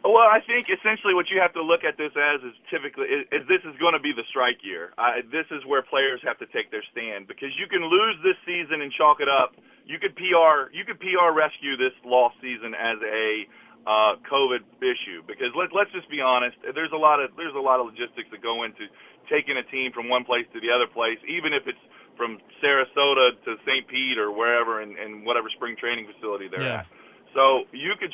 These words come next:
Speaker 1: chalk it up. But what, what the players have to do is they definitely have to take the stand now because it can be saved as a covid issue when in reality it's something else. Will it alienate people? Yeah, people need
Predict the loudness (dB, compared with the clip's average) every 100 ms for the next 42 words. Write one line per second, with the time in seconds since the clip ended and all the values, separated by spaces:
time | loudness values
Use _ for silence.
0 | 4 4 6 4 4 4 -4 -20 -20 _
1 | 0 2 2 0 -2 -4 -2 -4 -2 0
2 | 0 0 -2 -2 -8 -6 -4 -4 -6 -4
3 | -4 -4 -8 -4 -4 0 0 0 -4 -6
4 | -6 -4 -4 -4 -12 -6 -6 -6 -4 0
5 | 2 2 -2 -12 -10 -8 0 4 4 2
6 | -4 -6 -6 -6 -4 -4 -4 -10 -6 -4
7 | -4 -6 -10 _ _ -8 -8 -4 0 2
8 | 0 -4 -6 -8 -8 -6 -4 -4 -8 -6
9 | 2 6 6 4 -4 -8 -10 -6 -6 -6
10 | -4 -2 -2 -6 -20 -20 _ -16 -2 2
11 | 4 4 2 0 -2 -2 -4 -8 -6 -6
12 | -4 2 2 2 -4 -6 -6 -8